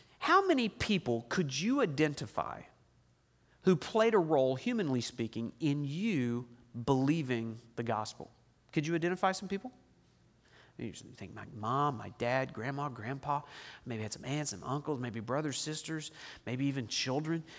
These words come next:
You could think of some pastors, maybe a youth pastor. You could think about, maybe I heard Billy Graham on T V, and I heard this guy on the radio one time, and, and there was this church, and there maybe two or three churches, and after, after all of those different people, I finally put my faith in Christ. Could you identify some people?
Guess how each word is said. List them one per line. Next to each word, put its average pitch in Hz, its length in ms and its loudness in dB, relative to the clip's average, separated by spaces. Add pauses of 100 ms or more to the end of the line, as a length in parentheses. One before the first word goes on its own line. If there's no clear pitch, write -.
(100)
You 135 100 -4
could 131 100 -2
think 131 160 -4
of 104 80 -8
some 104 180 -8
pastors, 151 640 -2
maybe 107 220 -4
a - 20 -8
youth 123 380 -4
pastor. 170 460 0 (260)
You 147 80 0
could 131 100 0
think 127 140 0
about, 117 240 4
maybe 123 180 -2
I 110 60 0
heard 120 220 -2
Billy 117 160 4
Graham 123 260 0
on 107 100 -6
T 143 200 -2
V, 156 220 2
and 131 100 -2
I - 20 -4
heard 113 100 -4
this 110 140 -4
guy 113 120 -4
on 107 100 -4
the 104 80 -8
radio 165 340 0
one 170 180 0
time, 156 360 -2
and, - 80 -6 (260)
and 123 320 -4
there 131 80 -2
was 123 140 -2
this 104 180 -6
church, 180 480 2
and 135 80 -8
there 117 60 -4
maybe 139 240 2
two 196 160 0
or 202 80 2
three 269 240 2
churches, 139 420 0
and 123 80 -2
after, 175 300 4 (280)
after 180 400 2
all 320 400 12
of 294 60 12
those 254 160 8
different 196 300 4
people, 202 260 6
I 180 240 12
finally 175 880 8 (240)
put 196 140 4
my 170 140 6
faith 160 260 4
in 147 80 0
Christ. 120 260 4
Could 135 140 -2
you 135 80 4
identify 165 380 4
some 165 140 -6
people? 185 220 -4